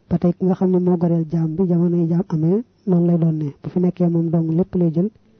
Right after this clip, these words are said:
bu fi nekkee borom cër nag, bu cër yi génnee, tam des, mu fab, bu desul du am dara. Kuy asabal ku ne na loolu lay def, bu dara desul rek, du am dara. Wa haadha niki ni banoohumoo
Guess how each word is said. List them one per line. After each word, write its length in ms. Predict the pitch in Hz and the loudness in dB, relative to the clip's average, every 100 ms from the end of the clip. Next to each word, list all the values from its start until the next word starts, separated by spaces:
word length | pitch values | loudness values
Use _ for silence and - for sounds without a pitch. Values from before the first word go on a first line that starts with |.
| _ _ - | _ _ -12
bu 60 | - | -2
fi 80 | 180 | 0
nekkee 240 | 175 170 | 0 0
borom 300 | 165 165 160 | 0 -2 -2
cër 200 | 170 160 | -4 -4
nag, 160 | 165 196 _ _ _ | -4 -8 _ _ _
bu 80 | 165 | -6
cër 180 | - 170 | -2 0
yi 160 | 165 160 | 0 -2
génnee, 460 | 165 156 151 170 226 - | -2 -2 -4 -8 -10 -8
tam 180 | 175 175 | -4 -2
des, 180 | 147 - - _ _ _ _ - | -4 -6 -20 _ _ _ _ -8
mu 80 | 175 | -4
fab, 160 | 180 - _ _ _ _ _ _ | -4 -6 _ _ _ _ _ _
bu 120 | 170 180 | -4 -2
desul 240 | 175 170 | 0 -2
du 60 | 196 | -2
am 140 | 175 165 | -4 -6
dara. 180 | 160 - _ _ _ - | -10 -12 _ _ _ -14
Kuy 120 | - | -4
asabal 340 | - 175 165 165 | -2 0 0 0
ku 80 | 175 | -2
ne 80 | 175 | 0
na 100 | 185 | 0
loolu 200 | 185 170 | 0 2
lay 80 | 160 | 0
def, 120 | - | -4
bu 120 | 156 156 | -6 -2
dara 160 | 180 | 0
desul 240 | 180 170 156 | 0 0 -2
rek, 140 | 170 _ _ 185 | -2 _ _ -14
du 340 | 165 165 165 | -14 -6 -4
am 180 | 175 165 | -2 -4
dara. 200 | 160 143 _ _ _ _ _ - _ _ _ _ | -6 -8 _ _ _ _ _ -20 _ _ _ _
Wa 100 | 175 | -2
haadha 440 | 151 185 170 185 175 | 2 0 0 -2 -2
niki 200 | 175 180 | -2 -2
ni 280 | 170 190 196 156 | -2 -4 -6 -10
banoohumoo 880 | 147 165 170 165 180 170 165 151 | -4 0 0 0 0 0 0 -2